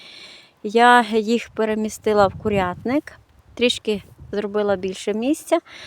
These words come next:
а потім взагалі дала дозвіл рухатись по всьому курятнику і рухатися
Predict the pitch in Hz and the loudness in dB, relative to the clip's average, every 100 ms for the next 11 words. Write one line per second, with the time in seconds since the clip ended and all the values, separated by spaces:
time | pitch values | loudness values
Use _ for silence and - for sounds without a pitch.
0 | - - 226 233 269 - 247 233 233 220 | -20 -10 -6 2 2 4 -2 2 2 2
1 | 220 254 233 214 226 220 196 202 196 - | 0 0 2 4 6 4 4 2 2 2
2 | 233 294 - _ _ _ - - - - | 2 2 -2 _ _ _ -20 -20 -16 0
3 | 226 - 220 - 208 - 202 - 202 196 | 0 2 0 0 -6 -6 -6 -2 -4 -2
4 | 190 - 196 233 294 - 339 - 311 - | -6 -4 0 2 0 0 -2 -2 -6 -4
5 | 220 262 233 220 - 233 220 - 220 214 | -2 0 0 0 -2 -4 -4 -8 -4 -2
6 | 214 | -4